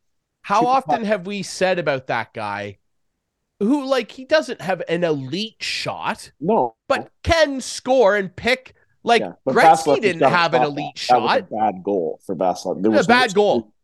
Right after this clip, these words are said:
Speaker 2: no screen along
Speaker 1: Bad
Speaker 2: the ice.
Speaker 1: goal.
Speaker 2: It was a terrible goal.
Speaker 1: But, like,
Speaker 2: Which is
Speaker 1: think,
Speaker 2: great.
Speaker 1: consider this, right? Like, Gre-, like, Gretzky, uh, like, unfair. I, ask goalies back then. Like, who was that goalie that said, I think it was Fuhr, like,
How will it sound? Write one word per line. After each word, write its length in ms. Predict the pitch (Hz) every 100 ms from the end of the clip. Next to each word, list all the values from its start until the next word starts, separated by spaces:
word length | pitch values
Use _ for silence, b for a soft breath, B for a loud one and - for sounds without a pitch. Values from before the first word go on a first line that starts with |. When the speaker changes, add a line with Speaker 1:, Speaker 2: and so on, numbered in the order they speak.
| -
Speaker 2:
no 200 | - 143
screen 500 | 143 - 113 98 95 _ _ _ -
along 360 | 254 113 131 151
Speaker 1:
Bad 160 | 175
Speaker 2:
the 40 | 101
ice. 40 |
Speaker 1:
goal. 220 | 92 95 - _ -
Speaker 2:
It 40 |
was 100 | 113
a 40 | 117
terrible 400 | - 139 117 95
goal. 260 | 87 - _ _ _ _ _
Speaker 1:
But, 100 | -
like, 100 | 294
Speaker 2:
Which 60 | 240
is 20 | 381
Speaker 1:
think, 140 | 339
Speaker 2:
great. 140 | 240 302
Speaker 1:
consider 380 | 302 403 311
this, 280 | 233 214 -
right? 180 | 180 175
Like, 200 | 180 139
Gre-, 140 | 170 214
like, 200 | 202 175
Gretzky, 680 | - 208 226 - - 120 123
uh, 140 | 131 131 117
like, 180 | 131 - _ -
unfair. 640 | 147 120 - 156 117 104 _ _ -
I, 100 | - 175
ask 300 | 233 - -
goalies 400 | 170 269 190 -
back 280 | 139 127
then. 200 | 143 127
Like, 200 | 131 131
who 120 | - 302
was 140 | 294
that 180 | 220 -
goalie 300 | 175 190 170
that 140 | 147
said, 240 | - 160 -
I 80 | 151
think 160 | 254
it 60 | 285
was 180 | 156 -
Fuhr, 640 | _ 151 185 285 175 101
like, 320 | 113 127 -